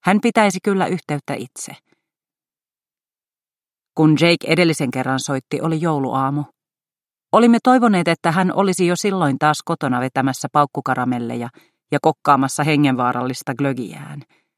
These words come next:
Olimme ehdottaneet ja sitten hartaasti pyytäneet sitä sähköpostitse, jopa ostaneet lentolipun, kun hän oli tuntunut antavan periksi. Hän oli kuitenkin pysynyt poissa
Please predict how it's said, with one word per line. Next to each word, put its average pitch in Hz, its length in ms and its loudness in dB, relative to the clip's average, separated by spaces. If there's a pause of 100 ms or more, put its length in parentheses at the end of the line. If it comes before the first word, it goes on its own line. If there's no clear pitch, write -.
(1040)
Olimme 160 280 4
ehdottaneet 151 720 0
ja 143 180 -2 (180)
sitten 156 340 -4
hartaasti 151 600 0
pyytäneet 131 520 -4
sitä 135 200 -6
sähköpostitse, - 880 -8 (640)
jopa 190 220 4
ostaneet 202 440 0
lentolipun, 123 680 -2 (220)
kun 139 140 2
hän 135 180 0
oli 131 200 0
tuntunut 131 400 -4
antavan 131 400 -4
periksi. - 500 -14 (1700)
Hän 143 180 2
oli 139 200 2
kuitenkin 147 500 0
pysynyt 147 360 0 (100)
poissa 151 420 -2